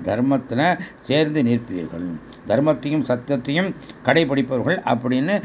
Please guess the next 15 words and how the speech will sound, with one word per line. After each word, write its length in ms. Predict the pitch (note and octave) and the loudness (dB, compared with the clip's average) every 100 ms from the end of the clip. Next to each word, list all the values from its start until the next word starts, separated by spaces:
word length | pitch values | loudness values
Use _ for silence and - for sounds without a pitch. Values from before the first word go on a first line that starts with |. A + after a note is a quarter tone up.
| - - | -6 2
இதை 200 | B2 C#3 | 2 4
கொள்ள 240 | A#2 A#2 | 0 0
வேண்டும். 300 | F#2 E2 E2 - - - - - | -2 -6 -8 -12 -18 -20 -14 0
ஆ, 240 | D3 C3+ | 4 4
நாமேல் 920 | B2 A2 C#3 E3 F3+ F3 E3+ F3+ F#3+ D#3 - - - | 2 2 4 4 2 0 2 2 2 -4 -14 -16 -2
நடவீர் 480 | A#2+ C#3+ D#3+ D#3+ D#3+ | 2 4 4 4 4
நடவீர்ங்கிறதுனால, 880 | C#3 C#3+ C#3 C3+ C3 A#2+ C#3 F#3 D#3 - - - | 4 4 4 2 2 2 2 2 0 -6 -12 -2
ஆ, 260 | D#3 D3+ | 0 2
மனுஷனுக்கு 1000 | C#3 C3+ D#3 D3+ C#3 B2 F#3 E3+ C3+ C#3 C#3 - - | 2 0 0 0 0 0 2 2 2 0 -2 -10 -4
ஒரு 300 | C#3 C3+ A#2 | 0 2 2
கால் 260 | A#2+ C3 D3 | 4 6 6
நடை 280 | A#2+ B2 A2+ | 2 0 -2
இருக்கு, 220 | G2+ - | -6 -10
காலால் 300 | - C3 B2 | -2 0 0
நடக்கிறார்கள். 600 | F2+ G2 F2+ E2 F#2 - | -2 -8 -10 -12 -12 -16